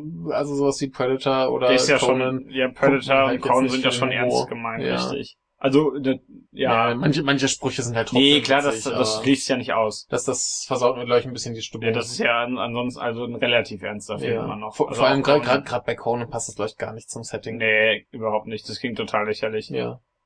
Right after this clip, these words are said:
Speaker 2: Kann ich mir vorstellen. Weil
Speaker 1: Ja.
Speaker 2: da, das passt da schon.
Speaker 1: <laughs>
Speaker 2: Ja.
Speaker 1: Ähm,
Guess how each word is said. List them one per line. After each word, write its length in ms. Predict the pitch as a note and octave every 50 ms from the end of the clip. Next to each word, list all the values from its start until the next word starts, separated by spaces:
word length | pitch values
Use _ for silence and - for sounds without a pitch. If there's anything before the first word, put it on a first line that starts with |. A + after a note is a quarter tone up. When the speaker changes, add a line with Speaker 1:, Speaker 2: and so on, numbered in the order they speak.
| _ -
Speaker 2:
Kann 100 | - A#2
ich 80 | G#2+ B2
mir 100 | A#2 G#2+
vorstellen. 520 | - A2+ A2 - - - G#2+ G#2 G#2 -
Weil 140 | - A#2+ B2
Speaker 1:
Ja. 160 | C3 B2 A#2+ - - - -
Speaker 2:
da, 160 | B2+ A#2+ A2+
das 220 | G#2+ B2 A#2 -
passt 280 | - - A#2+ - A#3 -
da 80 | A#2
schon. 400 | A#2 - - - - C4+ B3+ -
Speaker 1:
<laughs> 100 | - C4+ - - - C#4 - _ _ _ - - - - _ _ _ _ _ _ - -
Speaker 2:
Ja. 240 | D3 D3 D3 D#3
Speaker 1:
Ähm, 260 | D3+ D3+ D3 D3 C#3+